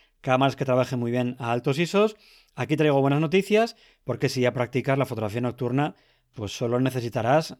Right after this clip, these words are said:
si no lo tienes ya, un disparador, un intervalómetro, en función del método que utilices. Luego lo veremos, pero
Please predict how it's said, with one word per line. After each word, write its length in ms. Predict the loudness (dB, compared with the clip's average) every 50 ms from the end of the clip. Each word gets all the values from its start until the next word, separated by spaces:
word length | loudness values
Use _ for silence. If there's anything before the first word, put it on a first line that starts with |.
| _ _ _
si 240 | -14 -8 -4 -2
no 80 | 0 0
lo 60 | 2
tienes 220 | 2 0 -2 0 0
ya, 280 | 2 0 0 0 -4 _ _ _ _ _ _ _ _ _
un 180 | -2 0 2 2
disparador, 640 | 2 2 2 0 0 0 2 2 2 2 0 -4 _
un 180 | _ -6 -4 -4
intervalómetro, 800 | -4 -4 -4 -4 -2 -2 0 2 2 2 2 2 0 0 0 -6 _ _ _ _ _ _ _
en 160 | -6 -6 -6
función 460 | -4 -4 -4 -4 -2 -2 0 0 0 2
del 480 | 2 2 2 0 -2 -8 -10 -8 -6
método 280 | -6 -4 -2 -2 -2 -2
que 40 | -2
utilices. 360 | -4 -4 -4 -6 -4 -6 -8
Luego 160 | -8 -6 -4 -4
lo 80 | -2
veremos, 300 | 0 0 0 0 0 -2
pero 380 | -2 -2 0 0 0 -2 -6